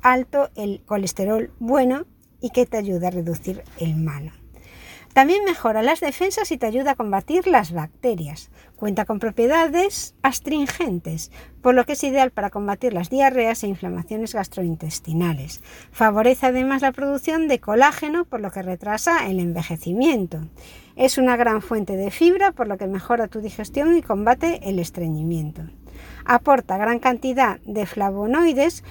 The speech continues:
los cuales reducen el riesgo de tumores. Fortalece el sistema inmunológico y aumenta los anticuerpos. Esto me encanta, porque a mí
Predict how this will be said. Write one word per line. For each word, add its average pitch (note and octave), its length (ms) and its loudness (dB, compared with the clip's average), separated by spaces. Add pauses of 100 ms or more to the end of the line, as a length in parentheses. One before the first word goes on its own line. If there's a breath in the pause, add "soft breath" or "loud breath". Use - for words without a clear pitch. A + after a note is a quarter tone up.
(120)
los A#3+ 160 0
cuales D#4 300 2
reducen D#4 420 -2
el A3+ 140 0
riesgo F4 360 2
de C#4 140 4
tumores. D#3+ 880 -6 (180)
Fortalece C4+ 520 4
el E4+ 60 0
sistema F4+ 380 0
inmunológico D4 760 0
y D4 40 0
aumenta B3 420 0
los C#4 140 -2
anticuerpos. E3+ 880 -8 (320 loud breath)
Esto D4 300 2
me C4+ 120 2
encanta, E3+ 480 -2
porque G3 300 -6
a G#3+ 60 2
mí B3+ 340 2